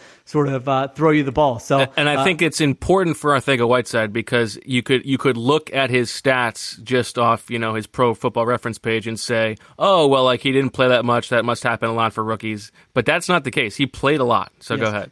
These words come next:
Speaker 1: So there were a hundred and eleven, uh, wide receivers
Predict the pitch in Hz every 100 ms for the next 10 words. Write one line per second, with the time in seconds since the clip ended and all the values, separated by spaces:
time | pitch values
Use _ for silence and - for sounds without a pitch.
0 | _ - - 151 156 175 185 165 - 170
1 | 196 196 214 208 190 170 160 165 160 165
2 | 156 156 139 135 135 135 143 147 139 -
3 | 147 127 123 120